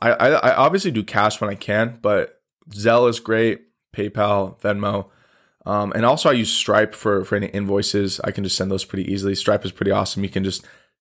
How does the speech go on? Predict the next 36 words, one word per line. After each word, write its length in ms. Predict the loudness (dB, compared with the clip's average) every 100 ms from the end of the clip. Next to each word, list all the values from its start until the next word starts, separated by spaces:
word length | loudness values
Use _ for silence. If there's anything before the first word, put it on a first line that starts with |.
| _
like, 320 | -2 -2 -2
pull 180 | 0 4
it 60 | 4
up 120 | 4
right 200 | 2 4
there, 340 | 4 4 0 _ _ _ _ _
and, 380 | 0 2 2 0
um, 160 | 0 0
they 60 |
take 180 | -2 0
a 20 |
little 200 | 2 2
bit 160 | 0 0
of 100 | -2
a 60 |
cut. 340 | -6 0 2 2
So 100 | 2
that's 220 | 2 4
why, 160 | 2 2
you 100 | 0
know, 240 | -4 -6 _ _ _ _ -2
other 180 | 0
methods 320 | 0 0 -2 -2
are 120 | -4
preferred. 600 | -6 -6 -4 -2 -4 -8 _ _ _ _
But, 180 | -4 -2
you 80 | -2
know, 100 | -2
check, 320 | 0 0 0 0
obviously, 640 | 0 0 0 0 0 -4 -12 _
cash, 460 | -4 0 0 -2 -10 _ _ -8
all 100 | -6
this 140 | -6
sort 160 | -8 -6
of 60 |
things. 340 | -6 -6 -8